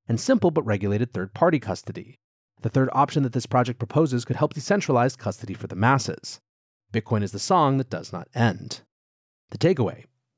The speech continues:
Financial media and legacy gurus miss that Bitcoin's price is one thing, and that the adoption story and technology around the ecosystem is another. What they fail to recognize is that the Bitcoin train has left the station, and over the long term, there's no slowing it down.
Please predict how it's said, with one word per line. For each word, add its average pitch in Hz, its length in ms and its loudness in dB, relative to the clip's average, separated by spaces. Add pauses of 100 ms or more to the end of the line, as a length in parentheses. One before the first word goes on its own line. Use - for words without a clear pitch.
(160)
Financial 196 380 4
media 160 280 4
and 131 80 0
legacy 131 340 -2
gurus 110 500 0
miss 147 200 4
that 117 160 0
Bitcoin's 143 380 0
price 151 320 2
is 92 120 -4
one 143 220 4
thing, 87 300 -8 (280)
and 113 80 0
that 110 100 2
the 120 100 0
adoption 165 400 0
story 170 260 0
and 165 80 2
technology 117 520 2
around 98 200 0
the 101 180 -8
ecosystem 92 460 -6
is 85 100 -10
another. 113 400 2 (440)
What 110 120 -4
they 123 80 4
fail 147 140 6
to 147 80 2
recognize 127 580 2
is 117 120 -6
that 113 120 -10
the 113 60 -4
Bitcoin 170 360 2
train 165 220 2
has 127 140 2
left 151 160 2
the 175 80 0
station, 165 560 0
and 117 100 0
over 123 140 4
the 127 80 4
long 143 280 4
term, 175 240 0
there's 113 180 -2
no 123 180 4
slowing 92 340 -6
it 87 100 -8
down. 123 420 0